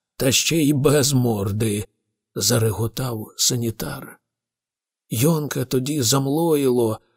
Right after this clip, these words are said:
уперше за табірне буття. Губи йому довго не піддавалися. Учився чужим ротом розмовляти, сміятися, їсти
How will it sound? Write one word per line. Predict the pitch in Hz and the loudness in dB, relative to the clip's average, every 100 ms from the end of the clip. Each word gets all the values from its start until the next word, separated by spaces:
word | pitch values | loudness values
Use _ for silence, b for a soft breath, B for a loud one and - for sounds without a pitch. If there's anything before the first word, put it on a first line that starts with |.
| _ - | _ -4
уперше | 151 - 175 123 - 113 | -2 0 -2 -2 0 0
за | 110 117 | 0 0
табірне | 147 131 120 113 110 | -2 -2 -2 -2 -4
буття. | 107 113 - 135 135 - _ _ _ - | -2 -4 -4 -8 -8 -12 _ _ _ -8
Губи | 95 180 170 170 | 0 2 4 2
йому | 147 160 147 | 2 0 -2
довго | 135 175 139 151 | 0 0 0 -2
не | 147 | -2
піддавалися. | - 151 156 160 156 120 113 - - 127 - _ _ _ | -2 -2 2 2 2 0 -2 -2 -4 -8 -18 _ _ _
Учився | - 131 156 156 135 131 120 | -2 0 2 2 2 0 0
чужим | 135 120 143 120 | 0 0 0 2
ротом | 131 143 120 117 | 2 2 0 2
розмовляти, | 120 120 117 113 131 139 - 113 | 2 2 0 0 0 -2 -2 -2
сміятися, | - 117 107 135 131 - 120 - 117 | 0 0 0 0 -2 -4 -4 -4 -4
їсти | 92 104 143 139 - - 139 160 | -4 -2 -2 -2 -6 -4 -6 -8